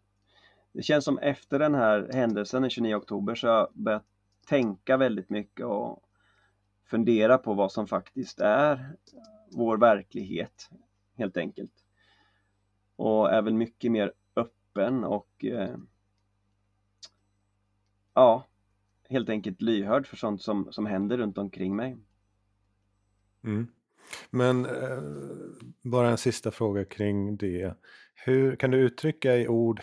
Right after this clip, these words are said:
Speaker 2: hur, eh, troligt, eh, sannolikt det är för att du var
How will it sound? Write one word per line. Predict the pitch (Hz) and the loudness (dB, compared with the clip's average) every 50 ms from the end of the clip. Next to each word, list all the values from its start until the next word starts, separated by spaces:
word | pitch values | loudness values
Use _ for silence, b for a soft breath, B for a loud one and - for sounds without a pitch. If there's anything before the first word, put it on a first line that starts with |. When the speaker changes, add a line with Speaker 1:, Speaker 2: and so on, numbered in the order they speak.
| - - | -8 -4
Speaker 2:
hur, | - 117 117 110 107 104 104 104 98 101 104 | -2 0 2 2 2 2 2 2 2 2 2
eh, | 104 101 101 101 - _ _ _ _ _ _ _ _ _ _ _ - - | 2 2 0 -2 -4 _ _ _ _ _ _ _ _ _ _ _ -8 -4
troligt, | 120 120 113 104 101 101 104 101 - - - | -2 0 0 2 2 0 0 -2 -4 -6 -8
eh, | 110 101 | -6 -6
sannolikt | - - 120 113 107 104 101 98 101 95 - - | -2 -2 0 0 0 0 -2 -4 -4 -6 -6 -4
det | 104 104 | -4 -2
är | 95 95 92 92 | -2 -2 -2 -4
för | - - 101 | -6 -6 -6
att | 92 92 - _ - | -6 -8 -8 _ -8
du | 113 107 | -8 -6
var | 98 98 101 98 98 95 95 95 92 | -4 -2 0 0 2 2 0 -2 -4